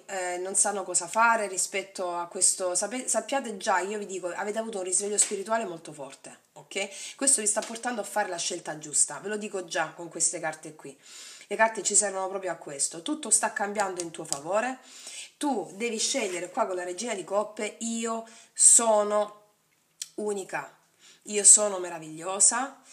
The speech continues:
eh, io sono divinamente guidata e protetta e questo ti porta a fare la scelta giusta, qualsiasi sia la tua circostanza, per qua si aprono va-, vari scenari, ok?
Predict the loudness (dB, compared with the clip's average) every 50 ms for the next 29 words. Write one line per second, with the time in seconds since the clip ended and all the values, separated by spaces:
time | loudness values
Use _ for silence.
0 | -18 -16 -14 -14 -16 -16 -10 -4 -2 0 0 0 -2 -2 -2 -2 -4 -4 -4 -6
1 | -8 -8 -8 -4 2 6 6 6 6 2 -2 -4 -4 -4 -4 -4 -4 -4 -4 -4
2 | -6 -6 -6 -6 -4 -2 0 0 0 -2 -6 -12 -12 -14 -12 -12 -12 -14 -16 -14
3 | -14 -14 -12 -8 -2 0 2 2 0 -2 -4 -8 -8 -8 -8 -10 -8 -4 -2 -2
4 | -2 -2 -4 -6 -4 -4 -4 -6 -6 -6 -8 -8 -8 -6 -4 -4 -4 -4 -4 -6
5 | -6 -6 -4 -4 -4 -2 -2 -2 -2 -2 -2 -2 -4 -6 -6 -6 -8 -4 0 0
6 | 2 2 0 0 0 -2 -2 -2 -6 -6 -4 -2 0 0 0 0 -2 -4 -6 -8
7 | -6 -4 -4 -4 -6 -6 -6 -4 -4 -4 -2 -4 -4 -6 -6 -8 -10 -12 -14 -14
8 | -14 -16 -12 -8 -6 -6 -6 -6